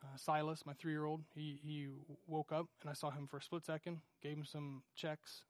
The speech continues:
and patted him on the head, gave him a kiss, and then left. And, uh, had a lunch meeting. Lunch meeting, um, went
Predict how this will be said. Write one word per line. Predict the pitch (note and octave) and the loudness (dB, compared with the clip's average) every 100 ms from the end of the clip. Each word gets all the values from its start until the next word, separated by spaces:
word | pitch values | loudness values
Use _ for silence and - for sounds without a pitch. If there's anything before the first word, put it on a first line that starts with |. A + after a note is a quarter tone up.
| _ E3 | _ -6
and | C#3+ C#3 C3+ - _ _ _ _ _ _ - | -4 -4 -8 -12 _ _ _ _ _ _ -6
patted | D3 D#3+ | -2 0
him | D3+ D#3 | 2 0
on | D3+ | 2
the | |
head, | D3 D#3 D3 | 2 0 0
gave | D3+ | -2
him | D3 | -4
a | |
kiss, | - D#3 D3 | -2 -2 -2
and | C#3+ | -6
then | C#3+ D3 C#3+ | -4 -2 0
left. | D3+ D#3 - - - - - - | 0 0 -6 -18 -20 -20 -20 -6
And, | D3+ D3 C#3+ - - _ - | -2 0 -2 -8 -20 _ -2
uh, | D3 D3+ | 2 4
had | E3 | 6
a | E3 | 6
lunch | E3+ F3+ F#3+ | 6 4 4
meeting. | F#3 G3 F#3+ D#3+ | 4 4 0 0
Lunch | D#3 E3 - | 0 0 2
meeting, | E3+ E3+ F3 - - _ | 2 4 2 -2 -12 _
um, | D3 D3 C#3 C3+ C#3 - | -4 -2 -2 -4 -8 0
went | E3+ D#3 - | 2 2 -2